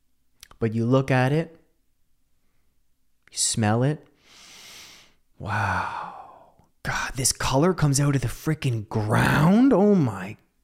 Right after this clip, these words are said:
God. Smells sweet, like Florida.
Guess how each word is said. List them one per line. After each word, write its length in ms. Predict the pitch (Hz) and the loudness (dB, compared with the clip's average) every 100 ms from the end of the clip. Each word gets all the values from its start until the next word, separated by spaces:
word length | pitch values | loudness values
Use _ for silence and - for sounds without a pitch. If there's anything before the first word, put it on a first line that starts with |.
| - | -14
God. 800 | - 220 240 196 - - - - - _ _ _ - - - - - - - _ | -4 0 2 2 2 -2 -6 -14 -20 _ _ _ -20 -18 -16 -16 -18 -20 -20 _
Smells 640 | - - 180 185 196 160 | -6 -2 -2 0 0 2
sweet, 1120 | - - - - 165 165 180 175 160 - - - - - - | 2 2 0 2 0 0 -2 -2 -4 -6 -6 -6 -16 -16 -2
like 260 | 147 135 | 0 2
Florida. 1160 | - - - 185 180 175 175 151 120 95 95 - | -2 -6 -2 2 2 2 0 -4 -6 -8 -10 -20